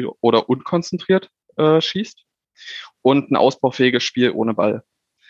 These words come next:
Ähm, ich habe mir seine diesjährigen Saisonwerte quasi jetzt im Leistungshoch nochmal angeschaut, ähm, und einige Sachen kann man davon trotzdem noch erkennen, auch wenn er wirklich gut unterwegs ist in dem Jahr.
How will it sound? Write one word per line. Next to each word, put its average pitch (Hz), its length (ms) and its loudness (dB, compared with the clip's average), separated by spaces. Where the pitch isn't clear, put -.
Ähm, 113 300 2
ich - 160 -4
habe 139 100 -2
mir 151 100 2
seine 131 240 2
diesjährigen 139 560 -2
Saisonwerte 120 600 0
quasi 113 300 -6
jetzt 113 180 -4
im 110 80 -6
Leistungshoch 131 640 -4
nochmal 123 280 -2
angeschaut, 135 580 0
ähm, 117 440 2
und - 160 -2
einige 147 400 2
Sachen 131 340 -4
kann 131 160 -6
man 135 120 -2
davon 127 300 -2
trotzdem 123 480 -4
noch 104 240 -6
erkennen, 104 400 -2
auch - 160 -10
wenn 120 160 2
er 120 340 2
wirklich 120 440 -4
gut 123 220 -6
unterwegs 113 460 0
ist - 160 -8
in 104 80 -6
dem 110 220 -4
Jahr. - 240 -2